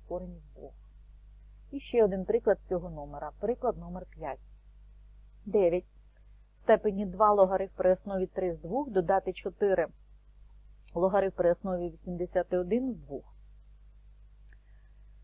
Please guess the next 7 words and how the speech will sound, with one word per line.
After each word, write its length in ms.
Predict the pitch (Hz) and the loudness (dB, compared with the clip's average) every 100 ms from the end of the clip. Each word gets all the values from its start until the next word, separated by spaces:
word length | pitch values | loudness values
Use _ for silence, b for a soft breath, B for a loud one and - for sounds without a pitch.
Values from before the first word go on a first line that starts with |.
| - - - - - - - | -20 -20 -20 -20 -20 -20 -4
Дев'ять 680 | 170 233 220 285 - - - - | 2 6 6 2 -2 -12 -16 -12
і 100 | 208 | -4
три — 420 | - 220 294 330 B B B - | 2 4 4 0 B B B -6
це 200 | - 247 | 2 2
степені 640 | - 196 196 185 233 262 - - - | 2 0 0 0 2 0 -2 -20 -8
тройки. 420 | - 180 143 - - - - - - - - | 2 4 2 -4 -12 -16 -20 -20 -20 -20 -6
Дев'ять 440 | 170 180 185 - | 0 2 2 0